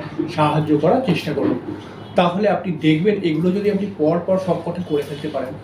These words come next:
এক বছর, উম, এক বছরের মধ্যে আপনার উন্নতি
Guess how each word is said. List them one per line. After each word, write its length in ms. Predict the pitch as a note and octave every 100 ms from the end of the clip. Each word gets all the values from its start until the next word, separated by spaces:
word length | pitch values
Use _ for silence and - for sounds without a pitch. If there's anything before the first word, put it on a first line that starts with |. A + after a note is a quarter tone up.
| - - - -
এক 280 | D3+ F3 F3 D#3+
বছর, 320 | D3+ D3+ F#3
উম, 420 | F#3 - F3 E3+ -
এক 200 | D3+ E3 E3+
বছরের 420 | D#3+ D#3+ F#3 F3+
মধ্যে 260 | E3 D#3+ D#3
আপনার 300 | - E3 D3+ -
উন্নতি 460 | F3+ F#3 F#3 F3+